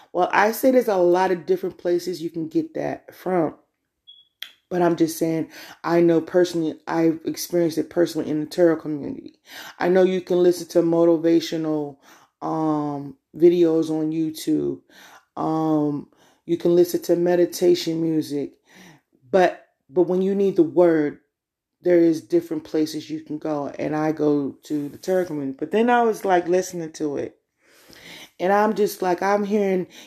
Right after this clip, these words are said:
you got these dark forces, these dark cults and covens out here, you know, wanting to harm people for trying to heal people and trying to guide people from the dark to the light.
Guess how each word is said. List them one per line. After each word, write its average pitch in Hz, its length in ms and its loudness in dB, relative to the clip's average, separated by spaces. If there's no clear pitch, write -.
you 185 120 -8
got 175 240 4
these 170 260 -4
dark 175 540 0
forces, 175 800 2
these 170 280 -6
dark 175 600 -2
cults 175 560 2
and 160 180 -4
covens 180 500 -4
out 156 180 -2
here, 156 340 0
you 175 120 0
know, 165 240 4
wanting 175 420 0
to 170 180 -2
harm 185 520 -2
people 156 640 -2
for 175 140 2
trying 175 380 -2
to 160 180 0
heal 208 400 2
people 160 600 -6
and 170 120 -4
trying 185 280 -2
to 165 80 0
guide 170 320 2
people 180 260 -4
from 165 280 -4
the 151 80 -4
dark 175 440 -2
to 170 140 0
the 151 100 0
light. 170 560 0